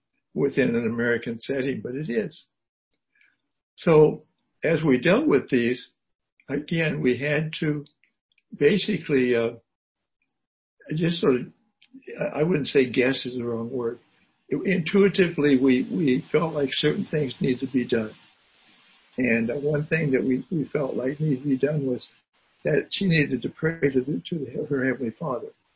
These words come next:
not Jesus. And yet, again, in our background, uh, we would tend to be, "Dear Jesus," everything.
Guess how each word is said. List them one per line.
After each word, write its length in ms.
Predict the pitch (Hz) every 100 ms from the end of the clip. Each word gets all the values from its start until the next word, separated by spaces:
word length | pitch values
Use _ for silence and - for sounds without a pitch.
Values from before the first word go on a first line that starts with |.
| _ _ _ _ _ _ _ _ _ _
not 280 | 156 160 131
Jesus. 540 | - 143 135 - - - _ _ _ _ _ _ _
And 160 | 143 156
yet, 320 | 135 131 - _ _ _
again, 460 | 135 - 135 120 117
in 40 | 139
our 180 | 143
background, 640 | 127 139 151 156 135 127 113 _ _ _ _ _ _ _ -
uh, 220 | 147 143 - _ _ - -
we 200 | 196 143
would 300 | 131 127 -
tend 240 | 135 127
to 60 | 131
be, 160 | -
"Dear 260 | - - 147
Jesus," 600 | 131 160 156 - - -
everything. 480 | - - - - -